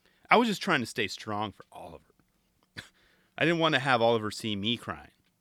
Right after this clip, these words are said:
And just when I thought I had made it, he had to come on screen and chime in with his last words about Dad.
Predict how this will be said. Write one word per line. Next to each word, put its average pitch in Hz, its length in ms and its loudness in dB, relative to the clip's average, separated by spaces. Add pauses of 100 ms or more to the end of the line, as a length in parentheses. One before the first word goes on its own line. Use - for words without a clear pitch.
(380)
And 110 180 -8
just 196 400 4
when 170 140 -2
I 156 100 2
thought 123 300 4
I 117 40 4
had 113 120 0
made 90 240 -8
it, 87 140 -10 (580)
he 123 140 -6
had 123 160 0
to 107 60 -10
come 123 240 -6
on 123 160 -4
screen 104 340 -6
and 95 80 -8
chime 95 320 -6
in 92 140 -8
with 90 160 -12
his 85 320 -14 (500)
last 156 420 -2
words 120 420 -4
about 98 360 -8
Dad. 76 300 -14